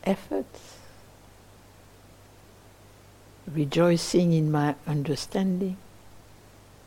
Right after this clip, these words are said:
being grateful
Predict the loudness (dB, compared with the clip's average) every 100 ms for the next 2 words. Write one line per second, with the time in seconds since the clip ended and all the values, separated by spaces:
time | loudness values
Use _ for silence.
0 | -20 -20 -20 -20 -20 -20 -20 -20 -20 -20
1 | -20 -20 -20 -20 -20 -20 -20 -20 -20 -20
2 | -20 -20 -20 -20 -20 -20 -20 -20 -20 -20
3 | -20 -20 -20 -20 -8 -4 -4 -2 0 4
4 | 6 6 4 -4 -4 -4